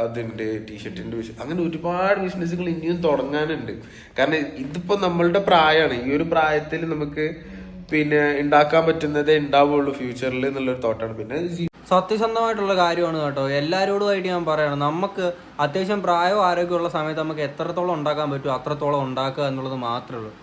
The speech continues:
Speaker 2: നിങ്ങൾ ഏത് ഫീൽഡിലും ആയിക്കോട്ടെ. ഇവിടെ അടുത്തൊരു ചേട്ടൻ, ആ, ആണെങ്കിൽ നമ്മുടെ അടുത്തുള്ളൊരു ചേട്ടനാണ്, പുള്ളി മറ്റേ ഈ പാറമടയിൽ പാറ ചിമ്മാനും, ആ, തടി ചിമ്മാനും ഒക്കെ പോകുന്നതാണ്. പുള്ളിക്ക് ഒരു മാസ ശമ്പളം എന്ന് പറയുന്നത് അൻപതിനായിരം മുതൽ അറുപതിനായിരം രൂപ വരെയാണ്. പെർ ഡേ രണ്ടായിരം, മൂവായിരം something എത്രയൊക്കെ വെച്ചിട്ടാണ് പുള്ളിക്ക്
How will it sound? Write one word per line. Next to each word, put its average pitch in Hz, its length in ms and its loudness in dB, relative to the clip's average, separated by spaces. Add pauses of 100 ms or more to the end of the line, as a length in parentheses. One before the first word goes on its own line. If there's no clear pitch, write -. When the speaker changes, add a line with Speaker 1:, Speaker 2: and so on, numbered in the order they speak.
(120)
Speaker 2:
നിങ്ങൾ 175 160 2
ഏത് 190 300 4
ഫീൽഡിലും 175 460 0
ആയിക്കോട്ടെ. 120 420 -4 (260)
ഇവിടെ 220 140 4
അടുത്തൊരു 214 300 2
ചേട്ടൻ, 185 480 0 (300)
ആ, 147 40 0
ആണെങ്കിൽ 160 340 0 (220)
നമ്മുടെ 156 160 -2
അടുത്തുള്ളൊരു 151 380 -2
ചേട്ടനാണ്, 143 440 -2
പുള്ളി 151 240 -4
മറ്റേ 165 240 -2
ഈ 156 200 -2
പാറമടയിൽ 156 680 0
പാറ 147 360 0
ചിമ്മാനും, 147 640 -4
ആ, 135 220 -4
തടി 143 100 -2
ചിമ്മാനും 151 320 -2
ഒക്കെ 143 100 -4
പോകുന്നതാണ്. 135 560 -6 (340)
പുള്ളിക്ക് 180 300 0
ഒരു 185 140 4
മാസ 170 480 0
ശമ്പളം 156 300 0
എന്ന് 170 120 0
പറയുന്നത് 143 600 0
അൻപതിനായിരം 165 720 -2
മുതൽ 143 200 -2
അറുപതിനായിരം 139 520 -2
രൂപ 135 120 -4
വരെയാണ്. 120 300 -4
പെർ 147 240 -4
ഡേ 156 200 2 (380)
രണ്ടായിരം, 151 680 0
മൂവായിരം 147 460 0
something 147 360 -4
എത്രയൊക്കെ 151 440 -4
വെച്ചിട്ടാണ് 147 380 -4
പുള്ളിക്ക് 143 480 -6